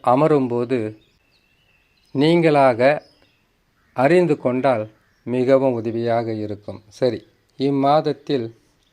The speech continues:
சந்திராஷ்டம தினங்களை பார்க்கலாம். இரண்டு ஐந்து இரண்டாயிரத்தி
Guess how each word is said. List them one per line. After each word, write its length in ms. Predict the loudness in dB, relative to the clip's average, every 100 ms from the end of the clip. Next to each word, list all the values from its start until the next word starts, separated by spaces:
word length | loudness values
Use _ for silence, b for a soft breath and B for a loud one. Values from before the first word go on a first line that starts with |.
| _
சந்திராஷ்டம 680 | -4 -2 -2 -4 -4 -6 -4
தினங்களை 420 | -4 -4 -4 -6 -6 -2
பார்க்கலாம். 520 | -2 -2 -4 -4 -6 _ _ _ _ _ _ _ _ _ _ _ _ _ _ -4
இரண்டு 440 | 2 4 4 4 4 4 2
ஐந்து 260 | 0 -2 0 0
இரண்டாயிரத்தி 760 | 0 2 2 2 -2 -4 -4